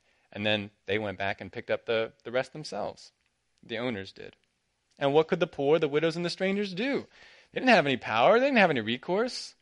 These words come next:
They could simply cry out to the Lord. But Ruth goes out to glean, not Naomi. Now, verse three has an interesting phrase. It says, "She happened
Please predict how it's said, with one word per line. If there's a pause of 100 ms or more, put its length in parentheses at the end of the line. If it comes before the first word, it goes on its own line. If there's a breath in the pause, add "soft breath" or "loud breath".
(520)
They
could
simply
cry
out
to
the
Lord. (2000)
But
Ruth (300 soft breath)
goes
out
to
glean, (720)
not
Naomi. (1300 soft breath)
Now,
verse
three
has
an
interesting
phrase. (800)
It
says,
"She
happened